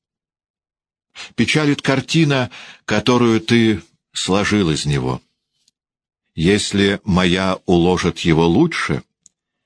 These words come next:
моя картина, которую я создал своим творческим произволом, ты будешь моим. Поэтому я и говорю, ты прав, построив стены вокруг своего колодца.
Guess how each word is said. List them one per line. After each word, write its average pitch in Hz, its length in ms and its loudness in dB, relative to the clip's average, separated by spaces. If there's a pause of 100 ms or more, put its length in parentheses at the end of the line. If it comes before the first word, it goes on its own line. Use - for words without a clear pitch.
(320)
моя 104 300 0
картина, 92 460 -2
которую 87 480 0
я 85 160 2
создал 82 520 0
своим 87 400 0
творческим 85 720 -2
произволом, 82 640 0 (580)
ты 120 160 2
будешь 107 400 0
моим. 67 400 -2 (1500)
Поэтому 90 420 0
я 90 180 2
и 92 60 -2
говорю, 87 440 0 (640)
ты 92 200 2
прав, 87 640 -2 (680)
построив 101 640 0
стены 101 400 0
вокруг 98 400 -2
своего 92 400 0
колодца. 90 600 -2